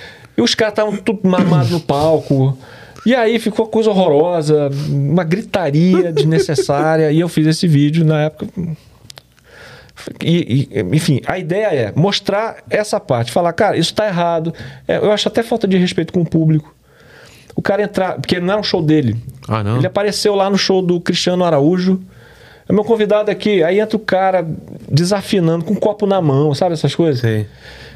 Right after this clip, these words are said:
Speaker 1: E, e eu acho o, o, o espaço cênico, ele tem que ser respeitado.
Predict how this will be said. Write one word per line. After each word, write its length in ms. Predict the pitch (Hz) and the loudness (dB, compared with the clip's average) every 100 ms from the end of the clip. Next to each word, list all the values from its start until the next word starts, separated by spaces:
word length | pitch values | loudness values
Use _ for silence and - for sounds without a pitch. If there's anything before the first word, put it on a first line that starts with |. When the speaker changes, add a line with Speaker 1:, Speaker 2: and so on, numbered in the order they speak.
| - - - - | -20 -8 -6 -2
Speaker 1:
E, 500 | 139 175 151 160 - | 0 0 2 0 2
e 0 | |
eu 180 | 143 180 | 2 0
acho 200 | 180 - | 0 -4
o, 120 | - | -2
o, 420 | 165 151 131 135 | 0 0 2 2
o 40 | 143 | 2
espaço 440 | - - 175 160 | 0 -2 -4 -4
cênico, 380 | - 165 156 156 | -2 0 0 0
ele 100 | 156 | -2
tem 160 | 175 | -2
que 80 | 175 | -2
ser 80 | - | 0
respeitado. 680 | 139 139 131 127 - 95 | 2 2 -2 -2 -2 -2